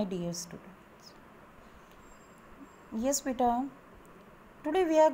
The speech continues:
going to start our literature portion, our Marigold book portion, okay?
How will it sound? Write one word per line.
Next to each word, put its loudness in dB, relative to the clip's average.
going 4
to 2
start 4
our 6
literature -2
portion, 2
our 8
Marigold 4
book 0
portion, 2
okay? 2